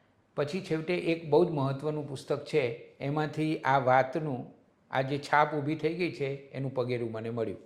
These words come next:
ગુજરાત વિદ્યાપીઠમાં એક કોપીરાઇટ વિભાગ છે અને કોપીરાઇટ વિભાગમાં અત્યાર સુધી ગુજરાતી ભાષામાં પ્રકાશિત થયેલા મોટા ભાગના પુસ્તકો છે. એક એક પુસ્તક ત્યાં જમા કરાવવું એવો એક રિવાજ પણ છે. બધા જમા કરાવતા નથી, એ જુદી વાત છે.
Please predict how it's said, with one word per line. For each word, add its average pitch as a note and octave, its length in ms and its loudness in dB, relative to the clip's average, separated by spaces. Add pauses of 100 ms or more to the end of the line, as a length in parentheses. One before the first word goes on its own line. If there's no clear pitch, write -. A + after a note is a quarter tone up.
ગુજરાત F3+ 440 6
વિદ્યાપીઠમાં G3 880 0
એક F3+ 180 -4
કોપીરાઇટ D3+ 520 2
વિભાગ A#2+ 300 0
છે E3+ 240 -6
અને G3+ 140 -6
કોપીરાઇટ D#3+ 540 2
વિભાગમાં E3 640 4
અત્યાર D#3 260 -2
સુધી D#3+ 200 -4
ગુજરાતી D#3 400 0
ભાષામાં D3 440 0
પ્રકાશિત C#3 500 -4
થયેલા C#3+ 300 0
મોટા C#3 420 0
ભાગના C3 300 0
પુસ્તકો C3 720 -8 (240)
છે. - 280 -4 (280)
એક D3 200 -2
એક G3 160 0
પુસ્તક F3 300 -2
ત્યાં E3+ 180 -2
જમા D3 280 4
કરાવવું E3 420 6
એવો D#3+ 180 4
એક D3+ 120 0
રિવાજ C#3+ 380 4
પણ A2+ 120 -4
છે. - 220 -12 (500)
બધા C3+ 160 4
જમા C3+ 260 2
કરાવતા D#3 380 6
નથી, D3+ 220 -2
એ C#3+ 80 -2
જુદી E3 220 -2
વાત - 200 0
છે. - 160 -12